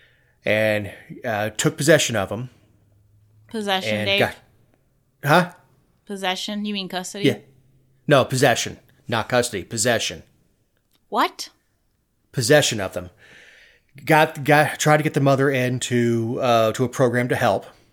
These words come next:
Speaker 1: Got kicked out of that program for not, not obeying rules. The, uh, elder daughter is showing si-, serious signs of abuse.
Speaker 2: Hmm.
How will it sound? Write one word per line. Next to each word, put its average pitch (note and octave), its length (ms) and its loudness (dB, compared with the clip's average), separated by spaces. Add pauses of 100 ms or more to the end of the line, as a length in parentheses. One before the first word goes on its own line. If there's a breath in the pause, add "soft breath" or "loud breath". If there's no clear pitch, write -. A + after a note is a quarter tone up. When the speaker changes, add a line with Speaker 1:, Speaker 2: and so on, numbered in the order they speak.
(680 soft breath)
Speaker 1:
Got A#2 180 2
kicked D#3 200 0
out D3 80 4
of C3+ 60 2
that C3+ 160 4
program A#2 500 2
for B2+ 120 -4
not, G#2+ 240 0
not A#2 180 0
obeying G#2+ 360 0
rules. G2 440 -6 (540 soft breath)
The, A2 540 2
uh, A2+ 300 0 (160)
elder D#3 380 6
daughter A#2+ 420 4
is A2+ 140 -4
showing A2+ 680 0 (220)
si-, D3 440 0
serious D#3 400 4
signs B2 240 0
of G2 60 -10
abuse. G2+ 540 -6 (320)
Speaker 2:
Hmm. - 320 -14